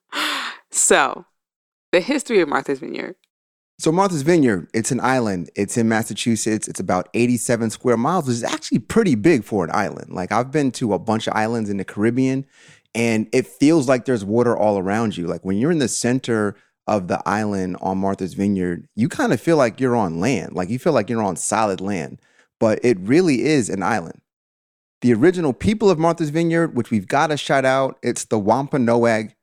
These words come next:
Speaker 2: tribe. These are Native Americans. And they were there long before the white folks and the black folks started to arrive there.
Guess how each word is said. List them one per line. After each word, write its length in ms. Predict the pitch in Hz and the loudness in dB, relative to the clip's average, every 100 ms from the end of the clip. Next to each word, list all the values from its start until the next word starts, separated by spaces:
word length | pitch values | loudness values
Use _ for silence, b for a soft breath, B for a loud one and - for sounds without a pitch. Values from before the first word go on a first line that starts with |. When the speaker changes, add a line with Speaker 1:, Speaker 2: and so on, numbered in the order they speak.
| - | -10
Speaker 2:
tribe. 460 | - 95 85 69 | -2 0 0 -4
These 180 | 92 101 | -6 -2
are 60 | 107 | 0
Native 280 | 101 107 98 | 2 2 2
Americans. 760 | 90 92 90 82 85 87 - B B B B | 0 0 -2 -4 -8 -8 -12 B B B B
And 480 | 107 107 107 107 92 _ | -2 0 0 -2 -6 _
they 240 | 92 104 | -6 -2
were 160 | 160 196 | 0 0
there 460 | 143 147 143 135 - | 2 2 2 2 -2
long 480 | 80 90 104 156 175 | -6 -4 0 0 0
before 500 | 156 147 156 147 143 | -2 -2 0 2 0
the 140 | 117 127 | -2 0
white 260 | 123 120 - | 0 0 0
folks 340 | 117 113 - | 0 0 -4
and 100 | 107 | -6
the 60 | 101 | -2
black 300 | 101 98 - | -2 -2 -4
folks 220 | 98 92 | -8 -6
started 260 | 95 92 85 | -4 -4 -2
to 140 | 98 | -4
arrive 360 | 85 85 78 - | -2 -2 -2 -4
there. 320 | 82 76 | -6 -6